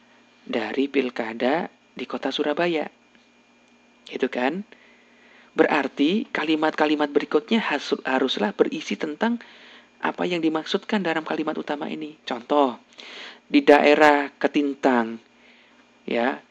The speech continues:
didapatkan hasil bahwa, eh, pil-, apa, calon, eh, calon wali kota nomor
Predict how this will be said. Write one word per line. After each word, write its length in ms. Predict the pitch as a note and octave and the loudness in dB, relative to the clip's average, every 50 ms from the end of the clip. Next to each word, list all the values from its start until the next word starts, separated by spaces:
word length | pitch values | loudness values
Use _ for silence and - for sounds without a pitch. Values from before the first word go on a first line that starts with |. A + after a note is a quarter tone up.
| _ - | _ -4
didapatkan 640 | G#2+ C3+ B2+ C3 B2 A#2 C3 B2 - - - D3 C3+ | -2 0 4 4 4 4 2 0 0 0 -6 -6 -4
hasil 400 | C3 A#2+ A#2+ - - D#3 D3 C#3 | -4 -6 -6 -4 -2 0 0 0
bahwa, 560 | C3 B2+ A#2+ A#2 A#2+ B2+ C#3+ D3+ D#3 D#3+ E3 - - - - - - - - _ _ _ - | 0 -2 -4 -2 0 0 2 2 0 -2 -4 -8 -18 -20 -20 -20 -20 -20 -20 _ _ _ -8
eh, 640 | - B2+ B2 B2 A#2+ A#2+ B2 A#2+ A#2+ A#2+ A#2+ A#2+ B2 B2+ A#2+ - - | -6 -4 -2 -2 -2 -2 -2 -2 -2 -4 -4 -4 -6 -10 -12 -10 -4
pil-, 240 | - B2+ B2+ C#3 - | -2 0 0 -2 -2
apa, 400 | B2+ B2 - C#3+ D3+ E3+ - - - _ _ _ | -4 -4 -2 -2 -2 -2 -4 -8 -12 _ _ _
calon, 600 | - - B2+ B2+ B2+ C#3 C#3 C3+ C3 C3 - - - - | -4 -4 -2 0 2 2 2 0 -2 -4 -8 -10 -12 -12
eh, 180 | - B2 B2 B2+ - | -8 -8 -8 -8 -6
calon 640 | - B2+ B2+ B2+ C3 C#3 C#3+ C#3+ C#3 C#3 C#3 C#3 - | -6 -4 -2 0 0 0 0 0 -2 -4 -6 -6 -4
wali 220 | - C3+ B2+ B2 C3 | -4 -2 -2 -2 -2
kota 320 | - C3+ C3 - - C3 B2+ | -2 -2 -4 -2 -2 -4 -2
nomor 460 | B2+ B2+ B2+ B2+ - - C3+ - | -2 -4 -6 -4 -4 -4 -6 -6